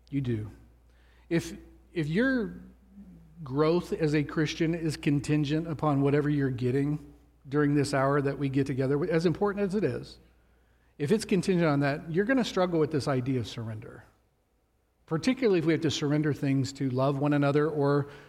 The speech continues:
as we're gonna look at a couple weeks, forgive one another, submit to one another, pray for one another. These all require us to surrender some things. And I have a goal. Uh, my goal is by the end of this summer, uh,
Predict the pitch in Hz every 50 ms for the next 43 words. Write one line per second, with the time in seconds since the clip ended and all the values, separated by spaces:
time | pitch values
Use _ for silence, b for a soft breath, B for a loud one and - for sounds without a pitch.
0 | B B B - 143 143 147 147 156 151 156 143 135 123 - 156 151 151 135 131
1 | 127 120 - - 123 110 101 113 117 131 143 160 175 - - - - _ _ _
2 | _ _ _ _ _ _ _ - 147 143 143 139 143 143 143 139 151 165 165 -
3 | - - - _ _ _ _ - - - - 127 120 110 120 127 143 170 170 -
4 | - - - - 170 160 151 156 147 151 147 147 147 147 160 160 170 160 - -
5 | - _ _ _ _ _ _ _ _ _ _ _ _ - 135 139 143 139 143 165
6 | 151 147 151 151 151 147 143 147 147 156 156 - - 165 160 147 - - 156 165
7 | 180 180 175 180 175 - - 180 180 180 175 165 156 - 127 120 117 120 113 -
8 | - - - - _ _ _ _ _ _ _ _ _ _ _ _ - - 143 -
9 | - 156 143 135 156 160 170 151 147 139 135 135 - - - - - 139 120 -
10 | 147 127 127 123 117 151 160 185 208 214 190 170 143 135 127 127 131 - - -
11 | - - - - b b b b b b b b b b b b b 156 147 147
12 | 147 151 170 214 220 185 202 196 202 190 170 147 165 160 160 165 160 165 170 160
13 | 156 151 - - - 160 151 156 160 170 165 - B B B B B B B B
14 | - 151 139 135 135